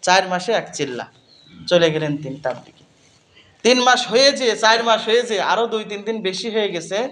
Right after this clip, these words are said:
অথচ এখনো পর্যন্ত সে জী-, জীবিত আছে। কিন্তু যেই ডাক্তার বলেছিল যে,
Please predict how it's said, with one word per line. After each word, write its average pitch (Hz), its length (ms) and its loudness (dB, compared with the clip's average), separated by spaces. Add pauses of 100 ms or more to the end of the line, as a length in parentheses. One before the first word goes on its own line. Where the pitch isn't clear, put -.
(380)
অথচ 170 300 2
এখনো 190 380 2
পর্যন্ত 165 440 -6
সে 147 220 -4
জী-, 139 280 -8
জীবিত 139 320 -6
আছে। 120 300 -6 (520)
কিন্তু 262 280 2
যেই 233 260 4
ডাক্তার 233 420 4
বলেছিল 240 460 -2 (960)
যে, 175 460 4